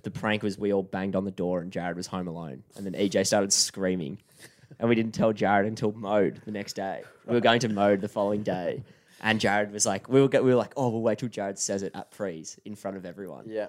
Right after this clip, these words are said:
Speaker 1: And
Speaker 2: yeah.
Speaker 1: Jared was like, "Guys, guess what happened to me last night?" And he, like, told it how someone banged on the door,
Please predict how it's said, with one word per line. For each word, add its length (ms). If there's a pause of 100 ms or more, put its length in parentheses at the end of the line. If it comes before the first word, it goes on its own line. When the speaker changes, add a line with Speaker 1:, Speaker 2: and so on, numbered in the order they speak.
Speaker 1:
And 100
Speaker 2:
yeah. 40
Speaker 1:
Jared 180
was 100
like, 140
"Guys, 240
guess 200
what 100
happened 180
to 80
me 160
last 280
night?" 200 (500)
And 380
he, 240
like, 260
told 280
it 120
how 220
someone 360
banged 340
on 80
the 80
door, 400